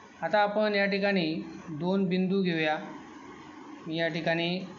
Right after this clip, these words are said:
हा एक बिंदू घेतो आणि हा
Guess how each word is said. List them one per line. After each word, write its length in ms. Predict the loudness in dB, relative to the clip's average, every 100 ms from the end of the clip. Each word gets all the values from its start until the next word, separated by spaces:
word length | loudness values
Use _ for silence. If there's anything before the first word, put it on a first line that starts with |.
| -14 -4
हा 120 | 0
एक 240 | 0 0 -2
बिंदू 260 | -2 0
घेतो 500 | -2 -2 -2 -4 -6 -12 -16 -18 -20 -20 -18 -8
आणि 360 | -4 -2 -2 -4 -10 -18 -20 -20 -20 -20 -10
हा 220 | -2 -2